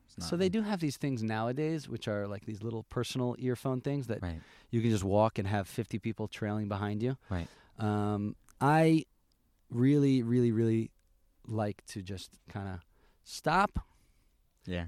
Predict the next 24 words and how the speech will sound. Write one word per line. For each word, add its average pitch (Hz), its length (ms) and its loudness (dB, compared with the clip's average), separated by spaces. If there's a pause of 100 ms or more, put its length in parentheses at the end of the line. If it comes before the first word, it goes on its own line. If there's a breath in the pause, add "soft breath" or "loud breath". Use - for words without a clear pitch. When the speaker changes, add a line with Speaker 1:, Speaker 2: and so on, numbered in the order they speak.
(100)
Speaker 2:
get 135 180 0
the 139 60 -4
group 127 260 -4
together 156 640 -2 (960)
in 113 140 -6
order 120 200 -4
for 110 420 -4
every, 139 340 -4
everyone 151 320 0
that, 113 160 -4
like, 117 160 -6
when 117 120 -6
I'm 127 120 -4
pointing 180 380 -4
to 120 120 -8
something, 113 500 -8
unless 220 220 -6
it's - 140 -10
kind 120 220 -2
of 107 160 -6
ancillary 107 720 -6
or 101 140 -14
it's 101 200 -18
just, - 220 -10